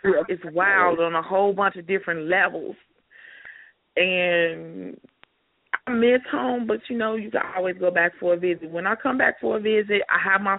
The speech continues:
Speaker 2: fix. After a couple days, I'm like, "Okay, no, I need to go home." <laughs>
Speaker 1: Uh, and
Speaker 2: So,
Speaker 1: you know what?
Speaker 2: yeah.
Speaker 1: Like, so people think I'm playing because I say when I leave, I'm not coming back.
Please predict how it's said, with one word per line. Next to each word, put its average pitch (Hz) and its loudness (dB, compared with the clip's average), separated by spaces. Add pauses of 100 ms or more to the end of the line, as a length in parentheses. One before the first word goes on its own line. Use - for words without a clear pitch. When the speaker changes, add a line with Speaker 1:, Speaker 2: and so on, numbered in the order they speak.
Speaker 2:
fix. 185 2 (520)
After 190 2
a 180 0
couple 214 0
days, 208 4
I'm 214 2
like, 185 2 (100)
"Okay, 185 2
no, 165 0
I 151 0
need 202 0
to 180 -2
go 175 0
home." 190 -6 (480)
<laughs> 339 2 (1000)
Speaker 1:
Uh, 277 2
and - -4
Speaker 2:
So, 285 4
Speaker 1:
you 330 6
know 320 6
what? 254 6
Speaker 2:
yeah. - 0 (260)
Speaker 1:
Like, 220 -2 (240)
so 330 -4
people 359 -2
think 302 -2
I'm 220 -2
playing 202 -6
because 208 -4
I 233 -2
say 214 -4
when 190 -2
I 220 0
leave, 202 -8 (100)
I'm 302 -2
not 226 0
coming 185 -6
back. 165 -4